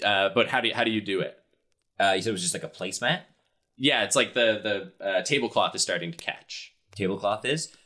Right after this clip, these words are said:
Speaker 2: Um, if there's any, like, part of the tablecloth that isn't caught, like, I wanna take that and start, like, batting at it with it.
Speaker 1: Yeah, okay, so it, it, it seems like it hasn't been burning for very long, that it's just sort of starting,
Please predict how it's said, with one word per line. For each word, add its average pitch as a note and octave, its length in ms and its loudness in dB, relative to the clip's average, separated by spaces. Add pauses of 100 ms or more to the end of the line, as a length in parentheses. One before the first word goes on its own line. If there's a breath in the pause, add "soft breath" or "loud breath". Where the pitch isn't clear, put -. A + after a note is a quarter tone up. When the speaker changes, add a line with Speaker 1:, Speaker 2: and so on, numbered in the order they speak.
(180)
Speaker 2:
Um, E2+ 460 -4
if E2 80 -12
there's F2+ 140 -6
any, G#2 120 -2
like, G2 180 -6
part F#2+ 160 -2
of F2 60 -4
the F2 40 -14
tablecloth F2 360 -6
that - 160 -12
isn't D#2 360 -8
caught, - 280 -6
like, D2+ 120 -8
I C#2+ 100 -10
wanna D2+ 180 -10
take D#2+ 200 -14
that D2 180 -8
and C#2+ 100 -16
start, - 280 -8
like, C2 200 -14
batting C#2 320 -6
at C2 100 -16
it - 140 -16
with - 180 -18
it. C2 160 -8 (380)
Speaker 1:
Yeah, C#3 360 4
okay, A2 260 2
so A#2+ 140 2
it, - 120 0
it, A#2+ 340 -2 (140)
it B2 160 0
seems D#3 300 4
like C#3+ 120 2
it A2+ 80 -2
hasn't A#2 280 -2
been G#2 160 -6
burning G2+ 300 2
for G#2 100 -10
very G2 200 2
long, F#2 280 0
that G2 100 -2
it's F2 180 -4
just F2 260 0
sort F2+ 160 -2
of E2 80 -6
starting, G#2+ 480 0